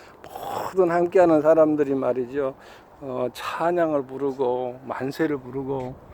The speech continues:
어떤 분들은 막 그냥 하나님 아버지께 영광을 돌리면서 울고, 그렇게 했던 그러한 그 선교, 어, 선교에 대한 그러한 그 추억이 있습니다.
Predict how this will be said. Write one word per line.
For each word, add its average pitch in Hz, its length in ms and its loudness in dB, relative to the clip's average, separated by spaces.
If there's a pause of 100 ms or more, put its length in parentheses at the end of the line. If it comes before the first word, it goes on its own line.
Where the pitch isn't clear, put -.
(320)
어떤 143 260 -2
분들은 135 400 -4
막 120 100 -6 (500)
그냥 143 280 0
하나님 135 480 -2
아버지께 123 640 -2 (760)
영광을 135 480 4
돌리면서 123 320 -2
울고, 135 720 0 (400)
그렇게 127 380 -4
했던 131 460 0 (1040)
그러한 123 480 2
그 117 240 0
선교, 131 640 2 (1000)
어, 113 500 -6
선교에 143 540 0
대한 127 300 0
그러한 123 460 -4 (680)
그 120 320 -6 (140)
추억이 170 480 2
있습니다. 117 600 -2